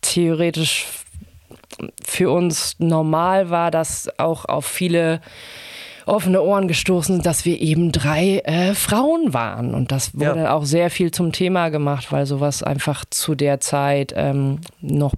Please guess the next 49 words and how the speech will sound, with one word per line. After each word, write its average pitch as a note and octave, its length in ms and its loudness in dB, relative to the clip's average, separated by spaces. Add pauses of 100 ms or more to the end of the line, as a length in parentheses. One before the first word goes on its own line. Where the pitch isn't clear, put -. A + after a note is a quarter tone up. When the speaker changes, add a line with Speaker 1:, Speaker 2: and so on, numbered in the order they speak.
Speaker 1:
ein D3 120 0
bisschen C3+ 340 -2
besonders C#3 600 0
war. C#3 260 0 (460)
Speaker 2:
Zweitausendzehn A#2 760 0
rum - 60 -10
war G2 80 -6
das, F#2+ 100 -8
ne? G2+ 40 -6
Speaker 1:
Zweitausendzehn, C3+ 1000 0
genau. B2+ 560 2
Ähm, C3 720 0 (240)
und C#3 180 -2
das - 180 -4
war C3 140 0
auch G#3 120 -6
Teil C#3 240 0
von B2+ 200 -2
vielen C3+ 340 0
Interviews. C3+ 600 -2
Und C3+ 80 2
da C3+ 80 2
haben C3+ 100 0
wir C#3 160 -2
auch - 140 -12
immer C#3+ 200 -4
gesagt, C3+ 440 -4
„Okay, C#3+ 340 -2 (680)
wenn E3 140 2
das D#3 120 0
eine D#3 140 0
reine D3+ 200 2
Männerband D3+ 480 0
ist, C#3 160 -2
dann C#3+ 220 0
werdet D3+ 260 0
ihr C#3+ 120 2
auch D3+ 40 2
nicht D#3 220 0
drauf C#3+ 160 -2
angesprochen. C#3+ 680 0
Warum C#3 200 0
Speaker 2:
Mhm. C#3 60 -2
Speaker 1:
ist - 180 -4
das - 140 -4
jetzt A#2+ 220 0
Speaker 2:
Ja. C#3 60 0
Speaker 1:
so C3+ 160 0 (140)
besonders?“ D#3+ 680 0